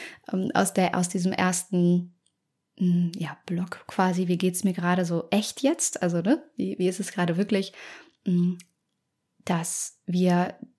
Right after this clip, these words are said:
diese Phasen annehmen können und das auch einfach da sein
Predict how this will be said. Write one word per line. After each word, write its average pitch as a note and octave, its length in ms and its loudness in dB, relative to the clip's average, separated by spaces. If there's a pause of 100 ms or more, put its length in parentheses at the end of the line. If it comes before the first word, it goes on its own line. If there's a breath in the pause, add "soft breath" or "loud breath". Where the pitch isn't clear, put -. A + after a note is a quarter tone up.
(160)
diese G#3 220 6
Phasen F#3 680 0
annehmen F#3+ 340 4
können F3+ 240 2
und E3+ 120 2
das F3 120 -4
auch E3+ 160 0
einfach - 420 -4 (380 loud breath)
da F3 340 4
sein E3 480 2